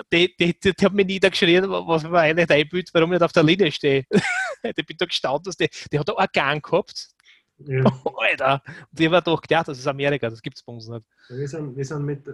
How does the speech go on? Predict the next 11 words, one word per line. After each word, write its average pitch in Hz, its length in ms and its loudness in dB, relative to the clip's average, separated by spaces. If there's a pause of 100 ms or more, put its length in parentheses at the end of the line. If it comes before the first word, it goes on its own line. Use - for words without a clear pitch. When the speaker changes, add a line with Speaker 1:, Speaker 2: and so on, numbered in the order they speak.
Speaker 2:
einer 139 180 -6
Fähre 139 380 -2
umgefahren 151 420 -4
auf 135 120 -8
Liberty 147 340 -6
Island, 135 340 -6
wo 139 60 -6
die 143 120 -12
Freiheitsstatue 135 760 -8
steht 165 300 -8
und 151 300 -10